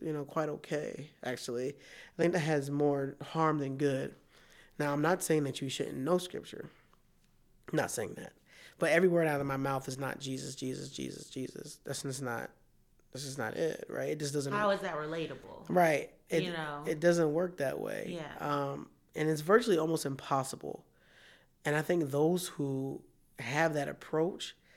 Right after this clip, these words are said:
Speaker 1: are, are, are, it, it can lead to an obsession, right? You know, uh, I think when we look at love in general, love, you know,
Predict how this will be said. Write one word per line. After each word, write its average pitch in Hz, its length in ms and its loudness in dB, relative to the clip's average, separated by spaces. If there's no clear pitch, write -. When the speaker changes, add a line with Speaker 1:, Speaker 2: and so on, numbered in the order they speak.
Speaker 1:
are, 160 340 0
are, 170 80 4
are, - 80 -4
it, - 340 -2
it 190 320 2
can 220 280 4
lead 185 300 -2
to 170 200 2
an 143 160 0
obsession, 131 840 -2
right? 147 340 -4
You 151 100 2
know, 143 400 -2
uh, 147 240 -4
I 147 40 -6
think 147 240 0
when 147 100 0
we 147 80 0
look 170 220 4
at 147 120 2
love 139 360 -2
in 131 100 -4
general, 147 440 -4
love, 143 400 -4
you 139 120 -6
know, 139 340 -6